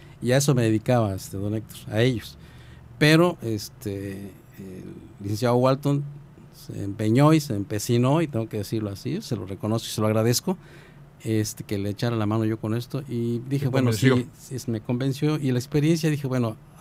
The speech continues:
Speaker 1: ¿dónde la voy a echar? ¿A quién lo voy a enseñar? Voy a aprovechar. Se van mis viejos y bueno, pues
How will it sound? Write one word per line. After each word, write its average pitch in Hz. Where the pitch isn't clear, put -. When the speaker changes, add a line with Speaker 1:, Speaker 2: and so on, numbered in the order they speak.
Speaker 1:
¿dónde 139
la 120
voy 113
a -
echar? 110
¿A -
quién 147
lo 143
voy 139
a 127
enseñar? 107
Voy 131
a 139
aprovechar. 107
Se -
van 151
mis 131
viejos 143
y 123
bueno, 127
pues -